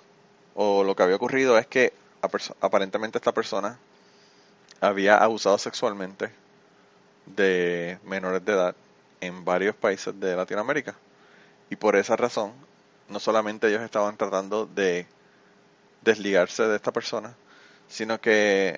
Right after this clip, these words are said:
además de eso tenían también, eh, la responsabilidad, y estaban haciéndolo, de establecer métodos para evitar que esto ocurriera en el futuro.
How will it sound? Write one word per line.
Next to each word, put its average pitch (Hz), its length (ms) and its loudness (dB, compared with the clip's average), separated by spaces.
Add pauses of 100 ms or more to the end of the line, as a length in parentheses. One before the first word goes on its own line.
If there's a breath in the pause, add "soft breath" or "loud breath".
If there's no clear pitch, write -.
(120)
además 101 380 0
de 117 100 6
eso 139 160 -2
tenían 117 480 -4 (300)
también, 110 560 -2 (180)
eh, 95 240 -2
la 92 300 2
responsabilidad, 98 760 0
y 131 40 0
estaban 113 340 0
haciéndolo, 123 480 -4 (600 loud breath)
de 117 760 8
establecer 123 760 4
métodos 123 600 0
para 107 240 6
evitar 101 340 4
que 110 140 0
esto 107 180 -2
ocurriera 110 340 -2
en 113 60 -2
el 113 60 -4
futuro. 143 360 -6